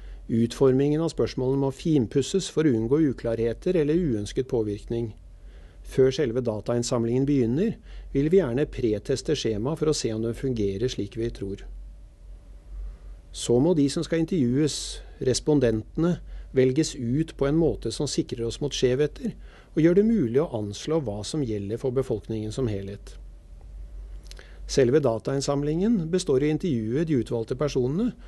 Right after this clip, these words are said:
for eksempel ved at de oppsøkes hjemme av en intervjuer.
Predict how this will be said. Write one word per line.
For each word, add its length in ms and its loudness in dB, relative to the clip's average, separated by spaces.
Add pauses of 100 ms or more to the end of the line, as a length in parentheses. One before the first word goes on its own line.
(140)
for 160 4
eksempel 640 2
ved 320 6
at 140 -4
de 100 2
oppsøkes 560 0
hjemme 380 2
av 260 -4
en 80 0
intervjuer. 540 -2